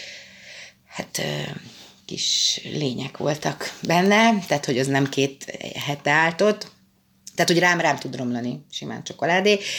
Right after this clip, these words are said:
Ennek ellenére sajnos nem látszik rajtam. Nálam az evésnek azt hiszem az a káros oldala van meg inkább, ami, ami ti is említettetek itt az eszegetés kapcsán, hogy ez a jutalmazás,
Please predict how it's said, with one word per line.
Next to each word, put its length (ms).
Ennek 320
ellenére 320
sajnos 320
nem 140
látszik 320
rajtam. 440
Nálam 920
az 240
evésnek 520
azt 100
hiszem 180
az 120
a 100
káros 480
oldala 440
van 160
meg 480
inkább, 720
ami, 500
ami 500
ti 120
is 140
említettetek 600
itt 140
az 100
eszegetés 580
kapcsán, 540
hogy 180
ez 100
a 40
jutalmazás, 1080